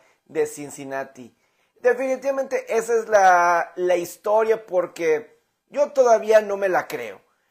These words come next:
Eh, lo que vimos ese dos de enero, que el chavo de repente,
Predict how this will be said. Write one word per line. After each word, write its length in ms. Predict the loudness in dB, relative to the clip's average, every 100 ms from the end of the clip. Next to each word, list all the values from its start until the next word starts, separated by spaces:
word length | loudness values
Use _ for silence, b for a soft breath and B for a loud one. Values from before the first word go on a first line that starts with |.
| _ -12
Eh, 380 | -6 -4 -6 -6
lo 200 | -4 -4
que 140 | -4
vimos 340 | -8 -8 -8 -8
ese 460 | -6 0 2 2
dos 280 | 2 -2 -2
de 60 | -4
enero, 460 | -6 -6 -6 -10 -6
que 160 | -2
el 140 | -2 -2
chavo 340 | 0 2 2
de 100 | -2
repente, 800 | -4 -4 -6 -6 -8 -8 -8